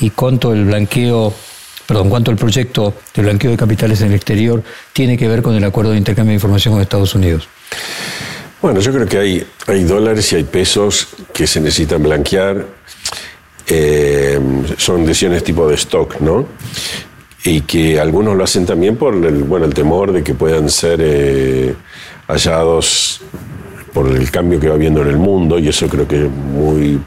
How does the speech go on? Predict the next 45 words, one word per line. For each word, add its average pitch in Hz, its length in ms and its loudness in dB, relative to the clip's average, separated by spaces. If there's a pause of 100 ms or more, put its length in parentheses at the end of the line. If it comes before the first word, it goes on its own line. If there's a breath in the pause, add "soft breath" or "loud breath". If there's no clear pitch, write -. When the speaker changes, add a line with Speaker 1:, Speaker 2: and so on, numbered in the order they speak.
(180)
Speaker 2:
positivo. 69 760 0 (520)
Eso 87 220 0
se 76 120 0
va, 76 220 2
se - 260 -4
va 80 80 0 (360)
dando, 98 640 2
y 73 40 -2
siempre 78 260 -2
puede 71 200 0
haber 71 180 2
idas 76 280 0
y 78 40 -2
vueltas, 87 340 0
pero, 69 420 0 (1160 loud breath)
Speaker 1:
Yo - 80 0
Speaker 2:
eh, - 60 2
Speaker 1:
creo 156 200 2
que 147 220 2
en 139 60 2
el 131 100 0
futuro 151 560 0
va 123 160 2
a 113 40 0
ser 120 340 0 (380 loud breath)
cada 123 180 0
vez 120 120 2
más 127 140 2
difícil 123 380 2
tener 113 220 2
plata 113 320 0
no 107 140 2
declarada. 98 640 0
Speaker 2:
Y 135 140 2
sí, 82 320 0
yo 78 120 -2
creo 85 120 2
que 85 80 -2
esa 92 140 0
es 80 60 0
la 73 100 0
tendencia. 73 480 0
Por 87 160 -2
supuesto, 120 340 0
después 90 240 0